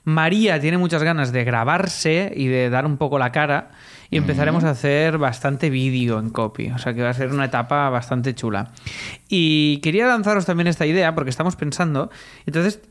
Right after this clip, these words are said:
Speaker 1: he estado, haremos mucho vídeo para LinkedIn, mucho vídeo para la web,
Speaker 2: Mm.
Speaker 1: comentando los case studies y para YouTube y todo esto.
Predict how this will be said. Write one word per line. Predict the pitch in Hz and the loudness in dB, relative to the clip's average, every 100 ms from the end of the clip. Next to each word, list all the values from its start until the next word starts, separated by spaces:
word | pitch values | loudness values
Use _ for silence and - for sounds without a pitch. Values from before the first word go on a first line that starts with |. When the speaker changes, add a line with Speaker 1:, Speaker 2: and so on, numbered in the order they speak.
| _ _ - | _ _ -10
Speaker 1:
he | |
estado, | 170 226 220 196 170 - - _ _ _ - _ _ | -4 0 2 0 -6 -14 -20 _ _ _ -20 _ _
haremos | 170 190 220 | 0 2 4
mucho | 214 180 | 2 2
vídeo | 160 156 143 | 2 2 2
para | 123 | 0
LinkedIn, | 151 202 180 156 160 | 0 0 0 0 0
mucho | 156 143 | -2 -2
vídeo | 131 123 | -2 -2
para | 120 110 | -2 0
la | 110 | 0
web, | 160 170 165 | 2 2 2
Speaker 2:
Mm. | 214 | 0
Speaker 1:
comentando | 123 123 131 127 | 0 -2 -2 -2
los | 123 | -2
case | 127 120 120 | -2 -2 -4
studies | - 147 196 170 160 156 143 | -2 0 2 0 0 0 0
y | 131 | -2
para | 120 113 | -2 0
YouTube | 123 131 147 180 165 | 0 0 0 0 0
y | 143 | -2
todo | 135 139 | 0 0
esto. | 180 - 220 | 0 -2 -2